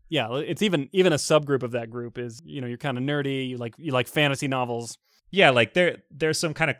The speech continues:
Speaker 2: classical, yeah, some classical markers that I fit in several ways. So I, I never felt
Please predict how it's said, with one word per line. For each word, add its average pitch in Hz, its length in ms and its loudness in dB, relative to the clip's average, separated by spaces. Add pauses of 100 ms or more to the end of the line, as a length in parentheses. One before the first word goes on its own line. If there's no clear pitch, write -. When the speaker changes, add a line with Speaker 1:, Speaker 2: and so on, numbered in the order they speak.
Speaker 2:
classical, 135 760 -2
yeah, 98 320 2
some 113 200 -8
classical 147 500 -2
markers 104 800 -6
that 101 160 -6
I 98 160 0
fit - 600 -6 (180)
in 92 360 -10 (240)
several 104 440 -4
ways. 85 280 -8
So - 340 -4
I, 117 140 -2
I 127 120 2
never 151 260 -2
felt 117 340 -2